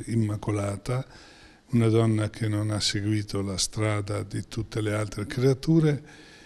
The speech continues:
e proprio perché aveva una vocazione, una chiamata particolare,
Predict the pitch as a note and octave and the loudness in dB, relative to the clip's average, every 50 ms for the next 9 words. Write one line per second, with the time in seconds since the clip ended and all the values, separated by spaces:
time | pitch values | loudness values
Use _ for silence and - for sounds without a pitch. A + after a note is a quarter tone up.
0 | - - _ _ - A2 A2 G#2+ G#2 - - - _ - C#3 D3 D3 D3 D#3 D3 | -20 -20 _ _ -4 -2 -2 -2 -2 -4 -10 -14 _ 4 6 6 6 6 6 4
1 | B2 - C3+ B2 A2+ - C3+ C3 B2+ B2 - - - A#2+ A#2 B2 B2 A#2 A2+ A2+ | 4 4 0 0 0 0 2 4 4 4 2 0 0 2 4 4 4 4 2 0
2 | A2+ A2 G#2 G#2 A#2 A#2+ B2+ B2+ A#2+ G#2+ A#2 A2+ - - A2 - - - C#3+ C3+ | 0 0 -2 -2 0 2 2 4 4 2 0 -2 -2 -2 -4 -2 0 2 2 4
3 | A#2 A2 G#2+ G#2+ G#2+ A2 G#2+ - - A2 G#2+ A2 A#2 A#2 B2 B2+ A#2 - A#2 G#2+ | 4 2 0 0 -2 -2 -4 -4 -4 -2 0 0 0 0 0 -2 -2 -2 -2 -2
4 | G2+ G2 G2 F#2+ F2+ - - A#2 A2 - - - A#2 G#2 - - G#2+ G#2 G2 G2 | 0 -2 -2 -4 -6 -4 -4 -4 -4 -4 -4 -6 -8 -6 -4 -4 -4 -4 -4 -4
5 | G2 G2+ G#2+ B2+ C#3 C#3+ C#3 | -4 -2 0 0 0 0 -2